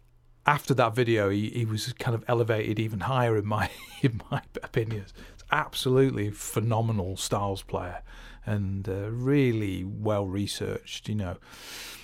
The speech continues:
Uh, and a very funny guy. Sounds like a very funny guy, very cool guy to be around. Uh, he's a guy I'd love to meet and chat to, but he's very funny.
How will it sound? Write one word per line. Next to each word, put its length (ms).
Uh, 220
and 280
a 40
very 220
funny 280
guy. 320
Sounds 220
like 140
a 40
very 160
funny 280
guy, 160
very 240
cool 220
guy 220
to 100
be 100
around. 560
Uh, 80
he's 100
a 40
guy 140
I'd 60
love 160
to 120
meet 260
and 180
chat 320
to, 220
but 160
he's 80
very 200
funny. 360